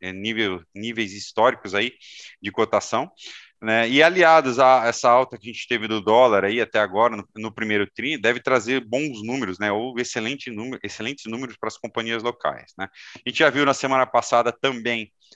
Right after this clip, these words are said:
é, os analistas reportando uma expectativa positiva pros bancos, né, é, também pras incorporadoras e pro frigor-, frigoríficos que estão no radar aí dos analistas, tá? É, do outro lado,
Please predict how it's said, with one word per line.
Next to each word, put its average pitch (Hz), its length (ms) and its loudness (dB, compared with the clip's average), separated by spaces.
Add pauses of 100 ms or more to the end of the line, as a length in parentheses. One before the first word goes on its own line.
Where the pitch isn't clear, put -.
é, 104 260 4
os 95 80 -2
analistas 113 440 -2
reportando 113 680 -4
uma 107 120 -4
expectativa 107 560 -8 (100)
positiva 127 600 -2
pros 131 180 -8
bancos, 120 640 -4 (100)
né, 117 180 -4 (400)
é, 110 720 6
também 131 480 0
pras 123 240 0
incorporadoras 117 920 -2
e 131 40 -6
pro 127 240 -4
frigor-, 127 440 -2 (120)
frigoríficos 131 800 0
que - 100 -20
estão 110 220 -8
no 107 80 -6
radar 104 320 4
aí 104 100 0
dos 101 160 -8
analistas, 107 600 -6
tá? 92 180 2 (220)
É, 87 560 -2 (540)
do 131 100 0
outro 190 220 4
lado, 147 500 6